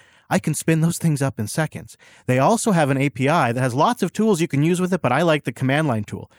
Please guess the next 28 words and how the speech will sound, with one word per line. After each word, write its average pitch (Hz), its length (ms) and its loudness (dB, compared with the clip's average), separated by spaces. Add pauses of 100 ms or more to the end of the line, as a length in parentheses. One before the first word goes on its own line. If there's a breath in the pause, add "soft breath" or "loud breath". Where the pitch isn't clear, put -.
(220 soft breath)
because 131 180 -2
I 135 60 2
use 127 240 0
that 180 200 2
to 156 120 2
upload 143 240 2
files 127 320 0
to - 80 -6
object 139 360 -2
storage 120 400 0 (100)
and 127 100 -2
then 131 100 0
generate 123 380 0
public 117 360 -6
links 107 220 -4
for - 140 -12
them. - 180 -18 (500 soft breath)
Now, 147 60 0
if 139 140 -2
you're 196 80 2
wondering 254 340 0
how 202 140 2
object 160 340 -2
storage 123 460 0
might 131 240 0
up 135 180 -2
your 139 160 0
game, 104 360 -8